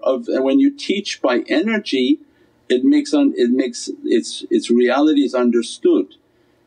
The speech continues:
So by energy you understand that where I sit is gonna come to me. So best that I choose a group of people that are pious, that their characteristics, they exemplify their understanding and their teachings.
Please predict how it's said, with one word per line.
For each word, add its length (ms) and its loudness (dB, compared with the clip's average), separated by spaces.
So 160 -2
by 220 0
energy 480 0
you 180 4
understand 640 0
that 100 2
where 180 2
I 180 0
sit 420 -6
is 180 -4
gonna 260 0
come 320 0
to 120 0
me. 260 0
So 200 0
best 340 -2
that 120 2
I 140 0
choose 680 0
a 80 -2
group 360 0
of 200 -4
people 500 2
that 180 0
are 140 -2
pious, 520 -2
that 200 -2
their 120 0
characteristics, 1160 0
they 160 2
exemplify 1040 0
their 200 0
understanding 840 2
and 140 4
their 100 2
teachings. 720 -2